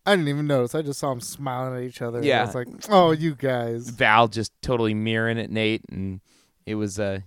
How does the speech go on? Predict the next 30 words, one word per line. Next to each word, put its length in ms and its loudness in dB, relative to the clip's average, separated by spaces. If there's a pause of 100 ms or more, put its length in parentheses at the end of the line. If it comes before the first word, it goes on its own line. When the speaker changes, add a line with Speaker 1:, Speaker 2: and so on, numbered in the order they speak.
Speaker 2:
yeah. 180 -6 (440)
But 260 4 (2500)
that, 360 6 (160)
unfortunately, 960 -2 (1120)
is, 420 -2 (360)
is 320 -4 (120)
where 360 2
I 100 0
saw 220 0
it 80 0
end. 240 -4
Like, 240 -4
the 220 4
live 380 8
footage 580 -2 (200)
was, 260 -2 (420)
in 120 4
my 160 4
opinion, 440 0
by 200 6
the 260 -4
end 160 4
of 120 2
it, 180 2
was 180 -2
great. 320 -4 (100)
The, 120 -6 (180)
the 100 -6
camera 380 0
people 520 -4